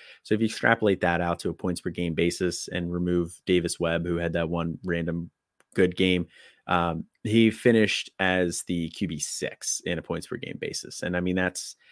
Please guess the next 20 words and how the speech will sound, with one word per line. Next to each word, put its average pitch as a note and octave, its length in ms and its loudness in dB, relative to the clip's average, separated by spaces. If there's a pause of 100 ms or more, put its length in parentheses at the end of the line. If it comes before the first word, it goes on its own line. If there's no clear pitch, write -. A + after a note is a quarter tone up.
(220)
that's A#2+ 160 8
kinda G2 240 6
what F2 200 0
you're E2 100 0
looking E2 240 -4
for. E2+ 240 0
And B2 340 0
what C#3+ 160 4
a C3+ 60 4
year B2 240 4
was, A2 440 0
was A2 160 -8
also A2+ 300 4
kind G#2+ 240 0
of F#2+ 60 -2
a F#2+ 40 2
down F#2 340 0
year F2+ 120 0
for - 180 -8
him. A2 220 2